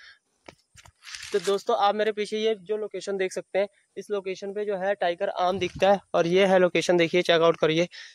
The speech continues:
यहाँ पे जो है tiger आम दिखता है। ये देखिए ये road से कितनी नीचे है, ये देखिए ये road है और ये कितना नीचे है। और वो सामने महान जो है वो है,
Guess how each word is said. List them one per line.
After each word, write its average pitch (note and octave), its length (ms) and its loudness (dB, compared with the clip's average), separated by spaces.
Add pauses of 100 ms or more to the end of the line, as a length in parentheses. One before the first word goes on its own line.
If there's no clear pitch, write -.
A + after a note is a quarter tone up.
(1000)
यहाँ E3 240 4
पे F3+ 120 2
जो F3 120 6
है F3 180 2
tiger E3+ 420 2
आम F3+ 220 4
दिखता D#3+ 300 0
है। E3+ 200 4
ये D#3+ 160 0
देखिए D3 340 -4 (840)
ये E3 160 -2
road E3 220 0
से F#3 120 -4
कितनी F3 340 0
नीचे E3 320 0
है, D#3+ 120 4
ये D3+ 100 0
देखिए D3+ 280 -4
ये D#3+ 180 0
road D#3 260 2
है A3 100 4
और G#3+ 120 0
ये G3 140 -4
कितना F#3 280 0
नीचे E3+ 240 2
है। F#3+ 60 6
और G3 160 4
वो G#3 240 4
सामने F#3 320 2
महान D#3+ 360 0
जो F#3 100 2
है F3 140 2 (460)
वो F3 100 6
है, D3 180 -2